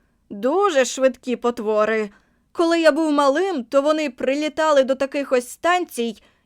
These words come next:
тільки металевих, кружляли над ними і скидали на парашутах ящики з горілкою і пепсі-колою».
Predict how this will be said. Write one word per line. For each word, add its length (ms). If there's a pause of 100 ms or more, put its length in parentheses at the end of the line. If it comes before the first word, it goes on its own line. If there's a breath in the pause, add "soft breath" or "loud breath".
тільки 320
металевих, 840 (340)
кружляли 680
над 180
ними 420
і 300
скидали 580
на 120
парашутах 720
ящики 600
з 40
горілкою 680
і 100
пепсі-колою». 1040